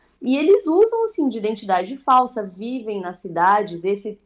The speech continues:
Sergei Cherkassov, por exemplo, vivia aqui em São Paulo, fez universidade nos Estados Unidos e conseguiu uma entrevista pra um cargo no Tribunal Penal Internacional em Haia, por isso que ele foi preso, detido quando ele tava nessa movimentação.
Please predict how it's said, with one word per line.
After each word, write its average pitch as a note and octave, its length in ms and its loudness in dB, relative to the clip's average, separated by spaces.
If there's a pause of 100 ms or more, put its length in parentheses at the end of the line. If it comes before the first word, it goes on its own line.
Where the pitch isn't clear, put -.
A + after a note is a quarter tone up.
(280)
Sergei F#3 440 -8
Cherkassov, F#3+ 680 -6
por F3 140 -6
exemplo, A#3+ 360 -4
vivia A3 300 -2
aqui A#3+ 140 -4
em A#3 80 0
São G3+ 240 -2
Paulo, G#3+ 540 4 (520)
fez C4 260 -2
universidade A3 760 -2
nos G3+ 140 -12
Estados G3 380 -6
Unidos F3+ 540 -10 (220)
e G#3 80 -10
conseguiu C4 500 -2
uma C#4 100 2
entrevista B3+ 440 -2
pra A#3+ 160 -6
um A#3 80 -2
cargo A#3+ 320 2
no A#3+ 80 -4
Tribunal A#3+ 600 -2
Penal A#3+ 380 -4
Internacional B3 880 -4
em G3 140 -6
Haia, F#3 420 -4
por F#3 100 -16
isso G3 160 -18
que C#4 120 -2
ele A3+ 140 0
foi G3+ 180 -2
preso, G3 480 -6
detido F3+ 520 -10
quando F#3+ 200 -10
ele F3 120 -14
tava F#3 240 -4
nessa F#3 200 -12
movimentação. F#3 840 -4